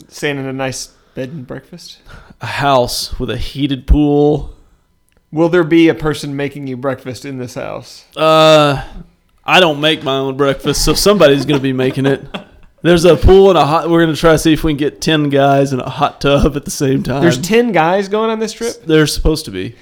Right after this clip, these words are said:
Speaker 1: So how do you break that out for thirty-six holes?
Speaker 2: Uh, not everybody is playing golf, or n-, both rounds.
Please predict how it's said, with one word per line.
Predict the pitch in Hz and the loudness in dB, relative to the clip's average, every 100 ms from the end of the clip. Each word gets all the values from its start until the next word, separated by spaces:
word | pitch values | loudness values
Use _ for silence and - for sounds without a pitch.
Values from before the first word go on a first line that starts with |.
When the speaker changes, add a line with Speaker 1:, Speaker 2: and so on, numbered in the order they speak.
| _ - | _ -10
Speaker 1:
So | 185 | -2
how | 185 | 0
do | 208 | 0
you | 202 | 0
break | 156 180 180 | 2 2 2
that | 160 | 2
out | 156 160 143 | 2 0 -2
for | 131 | -6
thirty-six | 156 143 127 131 - | -4 -4 -6 -12 -10
holes? | 151 147 - - - _ _ _ _ _ _ - | -10 -10 -16 -20 -20 _ _ _ _ _ _ 0
Speaker 2:
Uh, | 151 156 156 | 2 2 2
not | 170 165 | 0 0
everybody | 160 156 147 139 127 | 0 0 2 0 -2
is | - | -6
playing | 131 123 | -6 -6
golf, | 120 120 117 - - - - - - | -4 -4 -4 -8 -20 -20 -20 -20 -4
or | 147 143 143 | 0 0 0
n-, | 139 95 107 _ _ _ - | -4 -12 -20 _ _ _ -8
both | 143 147 127 | 0 0 0
rounds. | 123 120 113 117 117 | -2 -2 -4 -8 -14